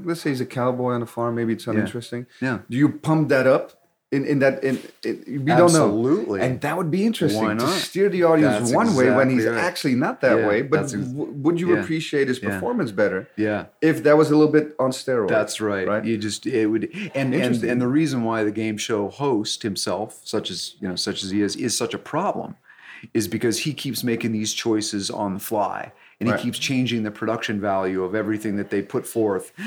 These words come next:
Speaker 2: because he gets whims based on the, the, the, the new introduction of the information of who's gonna be on the show and how he wants the theme to work and what kind of statement he wants to make. And
Speaker 1: Right.
Speaker 2: they think he's a fucking lunatic.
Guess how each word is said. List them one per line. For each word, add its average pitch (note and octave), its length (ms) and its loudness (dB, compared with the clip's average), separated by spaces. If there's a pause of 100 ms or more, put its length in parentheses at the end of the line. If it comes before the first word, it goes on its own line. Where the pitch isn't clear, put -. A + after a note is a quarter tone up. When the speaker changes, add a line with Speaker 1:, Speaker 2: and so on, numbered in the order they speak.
(160)
Speaker 2:
because B2 180 0
he C#3+ 120 -2
gets B2 200 -2
whims A#2 540 0 (380)
based B2 280 0
on A2 180 -2
the, G#2 200 2
the, G#2 420 -4 (300)
the, A#2 80 0
the A2+ 300 -2
new C3+ 260 0
introduction A2+ 640 -2
of F#2+ 80 -6
the G#2 100 -2
information G#2 600 -2
of F#2 120 -8
who's A#2+ 220 -4
gonna A2 180 -2
be G#2 120 -2
on G2 120 -2
the F#2+ 60 -6
show B2+ 520 -2
and G2 220 -6 (300)
how B2 140 0
he B2 60 4
wants A#2 240 -2
the A2 80 -8
theme F3 360 -2
to D3+ 60 0
work D3 400 0
and G#2 140 -2
what G2+ 160 -6
kind A2+ 140 -4
of F#2+ 80 -6
statement C#3 420 0
he C3+ 140 -4
wants B2+ 220 -4
to B2+ 100 -6
make. A#2+ 380 -2
And G2 120 -2
Speaker 1:
Right. A#3 280 -4
Speaker 2:
they G#3 140 2
think D#3 200 -2
he's A2 160 -6
a G#2 60 -6
fucking G2 400 -6
lunatic. G2 540 -8